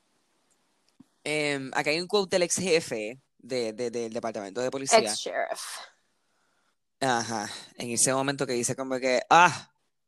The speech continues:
Speaker 1: diablo, we've been duped", como que no, como que, "Diablo, no pude creer que
Speaker 2: Fue pendejo.
Speaker 1: alguien de nosotros", como que, "Holy shit",
Speaker 2: Ujú.
Speaker 1: ¿no?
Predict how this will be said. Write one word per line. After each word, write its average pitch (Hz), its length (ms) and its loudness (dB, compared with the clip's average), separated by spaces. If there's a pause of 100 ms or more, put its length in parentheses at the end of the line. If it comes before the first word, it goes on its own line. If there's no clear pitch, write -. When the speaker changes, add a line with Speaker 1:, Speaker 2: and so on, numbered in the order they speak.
Speaker 1:
diablo, 143 500 -2 (360)
we've 131 180 -10
been 143 240 -6 (140)
duped", 131 480 0
como 113 240 -2
que 104 120 -2
no, 117 140 0
como 131 140 -4
que, 113 100 0
"Diablo, 113 240 4
no 98 100 -4
pude 117 220 2
creer 120 280 2
que 120 260 0 (300)
Speaker 2:
Fue 226 220 2
pendejo. 214 680 -2 (140)
Speaker 1:
alguien 120 300 4
de 131 100 6
nosotros", 127 640 2
como 123 300 -6
que, 113 760 -4 (300)
"Holy 131 180 -4
shit", 127 320 0
Speaker 2:
Ujú. 240 400 -6
Speaker 1:
¿no? 113 320 -6